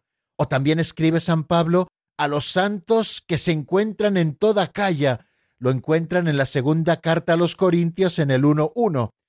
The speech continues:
Y también los Hechos de los Apóstoles llaman muchas veces santos a los seguidores de Cristo.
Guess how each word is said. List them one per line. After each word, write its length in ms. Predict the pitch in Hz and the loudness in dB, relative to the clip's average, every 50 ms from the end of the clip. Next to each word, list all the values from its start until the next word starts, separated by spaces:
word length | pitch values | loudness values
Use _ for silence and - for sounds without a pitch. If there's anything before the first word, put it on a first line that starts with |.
| _ _ _ | _ _ _
Y 100 | - 156 | -4 -2
también 260 | - 151 170 208 233 | -2 -2 -2 -2 -2
los 160 | 233 208 - | -2 -2 -4
Hechos 240 | 214 - - 240 214 | -4 -4 -2 -2 0
de 100 | 208 202 | 0 2
los 200 | 175 160 - - | 0 0 0 -2
Apóstoles 840 | 156 139 - 202 202 190 - - - 143 135 139 143 160 165 - - _ _ _ _ _ _ _ _ - | -4 -4 0 0 0 0 -2 -4 -4 -2 0 0 0 0 -2 -6 -14 _ _ _ _ _ _ _ _ -12
llaman 360 | 131 123 170 185 185 180 170 | -4 -2 -2 0 0 0 0
muchas 400 | 160 190 214 - - 170 147 123 | 0 0 -2 -2 -2 -4 -4 -2
veces 360 | 131 165 160 165 - 165 139 - | 0 0 0 0 -2 -6 -6 -4
santos 640 | - - 196 208 196 170 - - 139 123 120 - | -2 0 0 0 0 -4 -6 -6 -6 -6 -4 -2
a 80 | 143 127 | -2 0
los 160 | 127 127 - | 0 0 -2
seguidores 520 | - 143 123 120 123 117 127 123 127 - - | -2 -2 0 0 0 0 2 0 0 -2 -2
de 140 | 120 113 | -4 -4
Cristo. 540 | - 127 120 113 101 - - - 101 95 92 | -4 -2 -4 -2 -4 -4 -8 -10 -10 -10 -12